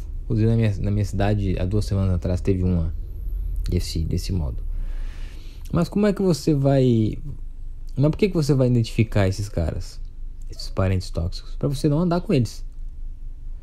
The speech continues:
Estamos aqui em, em época de fim de ano. Eu me lembro, e vou lhes contar um caso. Um caso não, vai, um, um,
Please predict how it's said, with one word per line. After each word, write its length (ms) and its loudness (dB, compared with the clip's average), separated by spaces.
Estamos 380 2
aqui 220 4
em, 580 4
em 40 4
época 200 2
de 100 2
fim 100 4
de 100 6
ano. 260 4
Eu 160 6
me 120 4
lembro, 360 4
e 100 2
vou 120 4
lhes 120 2
contar 300 0
um 100 2
caso. 400 0
Um 80 0
caso 300 4
não, 180 4
vai, 220 2
um, 600 -2
um, 400 -6